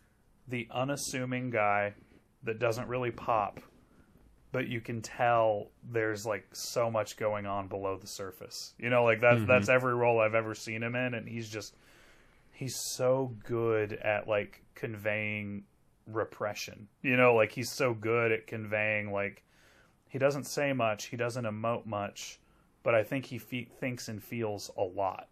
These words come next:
Speaker 1: You know, like,
Speaker 2: Yeah.
Speaker 1: he just doesn't
Speaker 2: You know
Speaker 1: express
Speaker 2: that
Speaker 1: it a lot.
Speaker 2: you know that deep down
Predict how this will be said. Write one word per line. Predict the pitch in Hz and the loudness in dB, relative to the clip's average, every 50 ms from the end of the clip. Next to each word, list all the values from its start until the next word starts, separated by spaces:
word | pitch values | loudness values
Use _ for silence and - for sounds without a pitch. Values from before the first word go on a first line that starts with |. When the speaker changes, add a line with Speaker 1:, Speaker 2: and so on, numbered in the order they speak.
| _ | _
Speaker 1:
You | - 160 156 151 | 4 6 10 12
know, | 147 135 131 135 135 127 | 12 12 12 12 12 12
like, | 120 113 117 90 | 12 8 8 6
Speaker 2:
Yeah. | - 123 | 4 0
Speaker 1:
he | 120 | 0
just | 113 113 107 110 | -2 -2 -2 2
doesn't | 110 110 123 127 | 4 4 6 6
Speaker 2:
You | 127 | 6
know | 127 127 123 | 6 6 6
Speaker 1:
express | 123 113 113 110 104 101 104 | 6 6 4 4 4 4 2
Speaker 2:
that | 101 | 0
Speaker 1:
it | 95 | -6
a | 92 | -6
lot. | 95 92 92 95 95 - - - - - _ _ _ - _ - - _ _ | -6 -4 -4 -4 -6 -8 -12 -20 -20 -20 _ _ _ -20 _ -20 -20 _ _
Speaker 2:
you | - 123 120 | 2 2 4
know | 117 117 113 113 | 4 4 4 4
that | 104 107 101 95 - - 120 110 - | 4 4 2 2 0 -6 -8 -6 -2
deep | - 113 110 98 - - | 0 0 0 0 -2 -2
down | - 110 101 101 98 95 92 90 87 90 | -2 0 0 0 0 -2 -2 -4 -6 -8